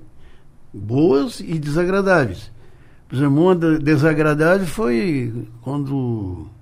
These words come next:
fizeram o despejo da Federação dos Bairros do,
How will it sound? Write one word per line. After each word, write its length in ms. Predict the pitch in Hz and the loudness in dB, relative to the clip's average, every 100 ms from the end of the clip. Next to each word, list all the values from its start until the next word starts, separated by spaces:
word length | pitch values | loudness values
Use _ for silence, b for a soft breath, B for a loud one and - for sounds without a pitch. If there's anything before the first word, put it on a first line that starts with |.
| - - _ _ _ b b b b | -20 -20 _ _ _ b b b b
fizeram 540 | - - 117 107 151 147 | -20 -14 -10 -4 0 0
o 20 | |
despejo 640 | 123 117 - 165 165 135 | -2 -4 2 6 6 6
da 100 | 127 | 0
Federação 680 | 120 143 127 131 123 - 147 | 0 -2 -2 -2 -2 -2 -2
dos 200 | 131 110 | -2 -4
Bairros 400 | 110 131 147 139 | -4 -2 -2 -2
do, 320 | 120 127 104 | -6 -8 -8